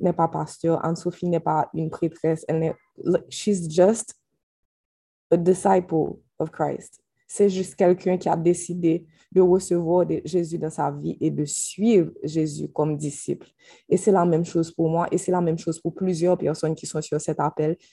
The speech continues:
qui auront à partager des messages. Mais Jésus, <laughs> le Saint-Esprit est là il est encore comme si présent, il agit toujours, il est capable d'accomplir des miracles. Et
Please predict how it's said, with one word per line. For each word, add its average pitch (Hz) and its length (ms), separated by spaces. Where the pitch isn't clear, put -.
qui - 220
auront 175 380
à 165 140
partager 151 540
des 143 140
messages. 139 800
Mais 196 220
Jésus, 196 640
<laughs> - 920
le 226 100
Saint-Esprit - 680
est 180 120
là 160 400
il 220 120
est 226 180
encore 190 600
comme 185 160
si 180 180
présent, 170 500
il 220 160
agit 165 400
toujours, 175 460
il 196 160
est 185 100
capable 180 500
d'accomplir 160 560
des 160 120
miracles. 156 480
Et 226 240